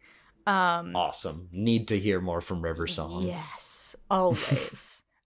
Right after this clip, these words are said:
Speaker 1: Um, she's someone who can pop up in any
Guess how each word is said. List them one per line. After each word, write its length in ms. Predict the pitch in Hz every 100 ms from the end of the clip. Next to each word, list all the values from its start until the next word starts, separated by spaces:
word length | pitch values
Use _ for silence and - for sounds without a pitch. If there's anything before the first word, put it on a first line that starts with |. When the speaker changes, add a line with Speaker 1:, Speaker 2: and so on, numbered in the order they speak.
| -
Speaker 1:
Um, 480 | 196 180 156 104 - - - - -
she's 480 | - - 302 311 220
someone 380 | - 214 208 196
who 160 | 196 202
can 200 | 180 175
pop 400 | - 190 170 165
up 200 | 160 160
in 260 | 165 170 - _
any 520 | - 175 160 160 160